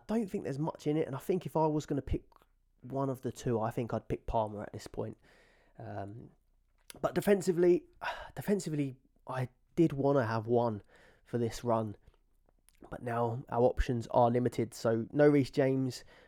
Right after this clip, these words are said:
potentially no Robert Sanchez in goal. Maybe Gusto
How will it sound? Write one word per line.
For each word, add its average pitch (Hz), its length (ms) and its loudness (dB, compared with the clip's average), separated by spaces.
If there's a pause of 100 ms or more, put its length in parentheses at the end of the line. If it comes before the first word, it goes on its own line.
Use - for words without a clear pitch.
potentially - 480 0
no 127 260 4 (100)
Robert 127 300 4
Sanchez 113 460 -4
in 107 200 -6
goal. 120 380 6 (1200)
Maybe 196 440 -2
Gusto 110 640 0